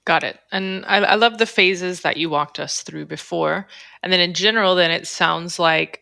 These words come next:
um, what you're really doing is you're moving away from this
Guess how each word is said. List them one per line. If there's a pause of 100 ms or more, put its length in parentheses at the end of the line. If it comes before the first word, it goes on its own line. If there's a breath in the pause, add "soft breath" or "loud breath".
(140)
um, (420)
what
you're
really
doing
is (280)
you're
moving
away
from
this